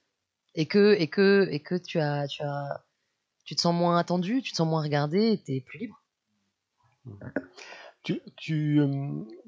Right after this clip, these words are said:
Speaker 2: tu parles aussi de toi comme héritière un peu de, de, voilà, de, de façon de travailler, euh, de la nouvelle vague pour, pour, pour aller vite, mais en même temps, la nouvelle vague avait une façon de s'affranchir aussi de, de, de, de, de
Speaker 1: Quand je dis héritière, c'est sur le rapport au scénario.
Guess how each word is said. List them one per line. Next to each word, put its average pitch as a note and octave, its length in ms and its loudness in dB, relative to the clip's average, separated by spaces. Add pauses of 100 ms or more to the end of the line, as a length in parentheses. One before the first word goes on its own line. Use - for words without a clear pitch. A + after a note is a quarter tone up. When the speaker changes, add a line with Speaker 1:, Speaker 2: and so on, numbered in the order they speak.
(120)
Speaker 2:
tu - 120 -8
parles D3 240 4
aussi C#3 240 -2
de C#3 100 2
toi D3 320 2
comme C3 160 2
héritière C3 500 0
un A#2+ 80 0
peu C3 320 -2
de, G#2+ 340 2
de, A2 320 -8
voilà, A2+ 280 -2
de, G#2+ 100 -18
de A2+ 440 -20
façon A2+ 160 -12
de G#2+ 60 -16
travailler, A2+ 520 -2
euh, A2 360 -4 (420)
de A2 60 2
la A#2 80 4
nouvelle A#2 240 2
vague B2+ 340 0
pour, G2 200 -10 (120)
pour, C#3 140 -18
pour A2+ 140 -6
aller A#2 140 -2
vite, E3 180 -10
mais A2+ 80 -10
en G#2 40 -8
même G#2+ 200 -12
temps, D3 180 -4
la A#2 100 -6
nouvelle G#2 220 -10
vague B2+ 220 -4
avait G2+ 160 -8
une G2+ 80 -16
façon - 200 -16
de A#2+ 40 -14
s'affranchir C#3+ 600 -8 (100)
aussi D3+ 420 -14 (600)
de, A2 180 -6
de, G#2 80 -6
de, G#2 680 -6
de, A#2+ 80 -10 (100)
de B2+ 60 -16
Speaker 1:
Quand F#3+ 100 0
je F3 60 0
dis G3 80 2
héritière, G3+ 280 2
c'est - 100 -4
sur - 120 -2
le F3 60 2
rapport F#3+ 240 0
au F3+ 60 0
scénario. D3+ 440 -2